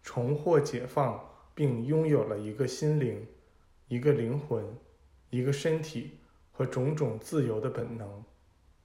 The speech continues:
他们构成了一个种族的脉动。这种族尚未诞生，但将继承那永存的产业。我看见他们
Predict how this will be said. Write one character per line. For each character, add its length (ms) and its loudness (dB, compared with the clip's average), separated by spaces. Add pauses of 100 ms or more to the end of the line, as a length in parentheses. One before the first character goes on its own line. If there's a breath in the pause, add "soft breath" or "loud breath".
(520)
他 140 2
们 120 4
构 220 6
成 240 -2
了 80 2
一 100 0
个 140 2
种 320 -4
族 160 -6
的 80 0
脉 300 0
动。 260 -2 (1500)
这 160 2
种 320 -2
族 480 -2
尚 380 0
未 180 2
诞 240 -2
生， 340 -2 (760)
但 180 2
将 320 2
继 240 0
承 400 -4
那 120 0
永 300 -2
存 240 -10
的 80 2
产 380 -4
业。 300 -6 (1200)
我 240 2
看 240 -2
见 160 2
他 240 2
们 360 0